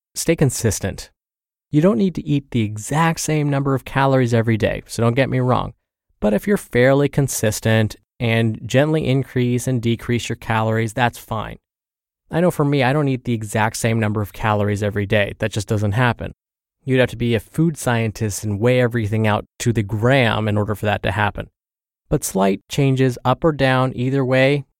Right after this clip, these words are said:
your body can deal with that. It's those crazy, "I'm gonna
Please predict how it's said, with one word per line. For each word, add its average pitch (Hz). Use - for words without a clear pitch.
your 127
body 113
can 104
deal 95
with 101
that. -
It's 113
those 113
crazy, 139
"I'm 120
gonna 113